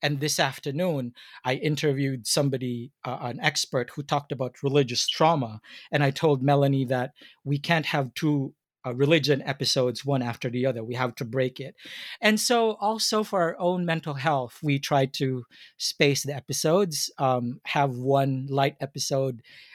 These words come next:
uh, sandwiched in between two heavy episodes. You know what I mean?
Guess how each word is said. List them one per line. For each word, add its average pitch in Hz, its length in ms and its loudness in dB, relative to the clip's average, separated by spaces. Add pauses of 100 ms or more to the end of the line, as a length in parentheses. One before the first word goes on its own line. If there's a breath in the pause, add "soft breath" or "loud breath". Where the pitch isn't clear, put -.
uh, 123 220 -6
sandwiched 143 580 2
in 131 140 -2
between 127 380 0
two 139 220 -2
heavy 131 300 0
episodes. 143 560 -2
You 175 60 -2
know 160 80 0
what 165 100 2
I 175 80 2
mean? 196 300 4